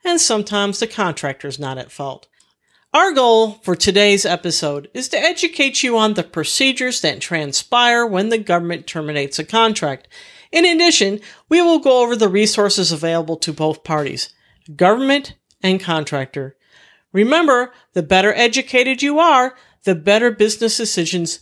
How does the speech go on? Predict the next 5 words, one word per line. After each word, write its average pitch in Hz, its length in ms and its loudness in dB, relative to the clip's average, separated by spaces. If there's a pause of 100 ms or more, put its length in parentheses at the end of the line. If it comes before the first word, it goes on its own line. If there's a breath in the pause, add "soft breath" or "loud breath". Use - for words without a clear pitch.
(120)
you 170 440 -2
can 151 420 -8
make. 151 380 -8 (500 soft breath)
Up 254 160 2
next, 302 500 0